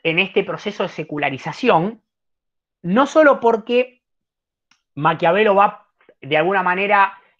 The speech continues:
trabajar en esta distinción entre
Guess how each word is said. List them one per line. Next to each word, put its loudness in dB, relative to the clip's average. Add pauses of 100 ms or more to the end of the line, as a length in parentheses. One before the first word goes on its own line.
(120)
trabajar 2
en -4
esta -4
distinción -2
entre -2